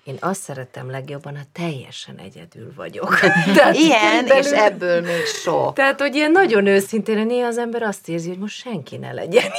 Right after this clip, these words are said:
Speaker 1: itt.
Speaker 2: Hadd
Speaker 1: És,
Speaker 2: halljam a
Speaker 1: és
Speaker 2: saját
Speaker 1: igen.
Speaker 2: gondolataimat. Ö, ezen kellene fordítani. Tehát ez egy rossz beszáradt beidegződés, amit generációkon keresztül a nők, anyák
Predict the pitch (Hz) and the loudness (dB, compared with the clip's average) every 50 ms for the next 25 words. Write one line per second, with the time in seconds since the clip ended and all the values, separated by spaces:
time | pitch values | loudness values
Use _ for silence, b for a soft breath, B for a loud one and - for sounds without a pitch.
0 | - - - _ - - - _ B B B B B B 185 180 170 - - 143 | -10 -12 -16 _ -20 -20 -20 _ B B B B B B -6 -4 -2 -2 0 0
1 | 143 143 139 139 143 - 233 - 156 143 139 139 139 - - 151 139 - 156 143 | 2 2 2 2 2 0 0 2 0 0 2 0 0 0 -2 -2 -2 -2 -4 -4
2 | 143 143 185 190 - 156 156 156 165 170 170 B B B B B B B 160 165 | -4 -6 -6 -8 -8 -8 -6 -6 -8 -8 -10 B B B B B B B -4 -2
3 | 160 165 165 170 170 170 175 - - _ - 190 151 147 139 135 - 147 143 143 | -2 0 0 -2 -2 -4 -6 -8 -8 _ -4 -4 -2 -4 -6 -6 -6 -8 -6 -6
4 | 147 151 143 - - 147 135 135 139 - 135 135 - 143 139 139 143 143 151 147 | -6 -6 -8 -8 -6 -6 -6 -6 -6 -8 -10 -10 -8 -8 -8 -8 -8 -8 -12 -14
5 | - 170 160 190 202 226 214 147 127 139 139 135 135 - 139 131 131 139 143 143 | -14 -10 -8 -6 -6 -4 -4 -6 -4 -4 -6 -8 -6 -4 -4 -4 -4 -4 -6 -10
6 | - _ - - 147 151 147 139 120 120 - 135 127 135 139 143 139 135 135 139 | -12 _ -18 -18 -14 -10 -8 -6 -6 -4 -4 -4 -4 -4 -4 -6 -6 -6 -4 -4
7 | 139 139 139 - - 139 143 139 135 - - 151 139 135 123 123 123 131 135 - | -6 -6 -6 -8 -8 -8 -8 -8 -10 -10 -8 -8 -8 -6 -6 -8 -8 -10 -10 -10
8 | - 135 135 - - 139 139 - 143 135 120 135 - _ 139 131 135 135 143 139 | -10 -10 -8 -8 -8 -10 -8 -8 -8 -8 -8 -8 -10 _ -10 -8 -6 -4 -4 -4
9 | 135 131 - - 135 131 131 131 127 135 135 - | -6 -6 -6 -6 -6 -4 -4 -4 -6 -6 -8 -10